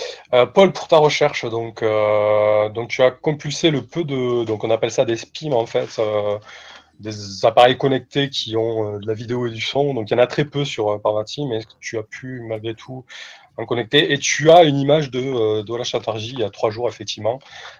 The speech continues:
qui était, euh, morphosée, euh, dans un corps, euh, de néoténique, en fait. Euh, mais, euh, mais tu l'as juste vue, euh, dans un lieu de haut passage public,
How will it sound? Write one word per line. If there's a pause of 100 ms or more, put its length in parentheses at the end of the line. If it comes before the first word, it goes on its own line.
(120)
qui
était,
euh,
morphosée,
euh, (420)
dans
un
corps,
euh,
de
néoténique,
en
fait.
Euh, (1000)
mais, (100)
euh,
mais
tu
l'as
juste
vue,
euh,
dans
un
lieu
de (120)
haut
passage
public,